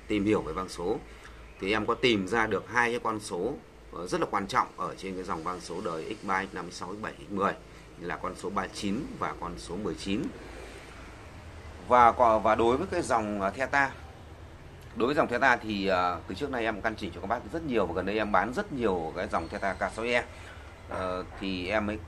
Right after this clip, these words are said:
mới lại nghiên cứu thêm về cái, ờ, ờ, cái, cái đi rách ở trên cái dòng vang số Theta. Thì kể cả là Theta K sáu E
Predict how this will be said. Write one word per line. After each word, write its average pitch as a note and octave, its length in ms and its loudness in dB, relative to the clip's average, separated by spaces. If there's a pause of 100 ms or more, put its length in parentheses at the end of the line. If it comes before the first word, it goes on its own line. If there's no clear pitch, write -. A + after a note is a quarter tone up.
mới G#2 220 -2
lại A2 160 2
nghiên B2 180 4
cứu A2+ 220 0
thêm B2+ 340 -2
về E2+ 200 0
cái, F2 420 -6
ờ, F#2+ 260 0 (600)
ờ, F2+ 360 -2
cái, F#2 120 -6
cái A2 100 -6
đi A2+ 100 -2
rách D#3 180 2 (200)
ở D#2 280 0
trên G2+ 200 -2
cái G2+ 100 -4
dòng E2 220 -4
vang F#2 180 -2
số D#2+ 180 -8 (260)
Theta. G#2 280 4 (640)
Thì G#2 100 -4
kể A2 240 4
cả F2 240 6
là F#2 100 2
Theta A#2+ 360 4
K A#2 140 -2
sáu A#2 140 -4
E B2+ 220 2